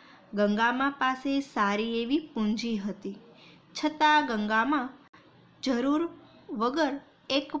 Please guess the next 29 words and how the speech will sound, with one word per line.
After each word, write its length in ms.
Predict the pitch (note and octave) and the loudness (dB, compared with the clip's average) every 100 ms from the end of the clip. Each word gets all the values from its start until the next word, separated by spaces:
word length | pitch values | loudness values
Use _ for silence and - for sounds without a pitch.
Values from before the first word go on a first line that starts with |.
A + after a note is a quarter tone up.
| - | -6
પૈસો 440 | - G#3 G#3+ D#4 C#4+ D4 - - _ | -4 -2 -2 -2 -2 -2 -10 -20 _
પણ 300 | - D4+ D#4+ | -2 -2 0
વાપરતા 680 | A3 G3 G3 G#3 G#3 B3 D4+ - - - | 0 -2 -2 -6 -2 0 0 -2 -14 -4
ન 120 | G#3+ A3 A3 | 0 2 0
હતા. 380 | G#3+ G3 - - - - - - - - - | 0 -8 -10 -14 -16 -20 -20 -20 -20 -20 -8
હવે 180 | G#3+ C#4 - | -2 -2 -2
ઉપરના 600 | G#3 - C4+ D4 D#4 E4 - - - | -4 0 2 2 2 2 0 -12 -8
ફકરામાં 640 | C4 B3 C#4 C4 A3 F#3+ - - - - | -4 -2 0 0 0 -4 -10 -20 -20 -12
તમે 280 | - B3+ C#4+ | -4 0 2
જોયું 420 | C#4+ C#4+ C4+ G3+ - - | 4 4 4 0 -6 -4
કે 120 | A#3+ | -2
ગંગામા 640 | G#3 G#3+ A#3 C#4 C#4+ D4+ | 0 0 2 2 2 2
શબ્દ 320 | D4+ D4+ C4+ D4 D4 | 2 0 -2 -2 0
છે 120 | D4+ | 2
ઈ 140 | C#4+ | 0
વારંવાર 680 | G#3 G3 A3 B3 B3 A#3+ B3 B3+ G#3+ | 2 0 0 -2 0 2 2 0 -2
આવે 280 | G3+ G3+ G3 | -2 -2 -4
છે, 180 | - G3 - - - - | -6 -12 -14 -20 -20 -4
તેથી 360 | A#3 A3+ B3 | -4 -2 -2
લખાણ 440 | G#3+ G3 - A#3+ B3 | -2 -2 -2 -4 -2
છે 180 | C4 A3+ A3 | -2 -2 0
એ 100 | D#4+ - - - - - - - - | 0 -4 -16 -20 -20 -20 -20 -20 -12
થોડુંક 340 | A#3 A#3 D4+ - | -2 0 0 0
લાંબુ 340 | D4 E4 E4 D#4 | 2 2 2 0
થઈ 220 | D4+ B3 | 0 -2
ગયું 300 | A3+ G#3+ G#3+ | 0 -2 -2
છે 140 | - - | -6 -8
અને 220 | A#3 A#3 | -6 -4
વાંચતા 580 | G3+ G3+ G3+ - B3+ D#4 | -2 -2 -4 -4 0 0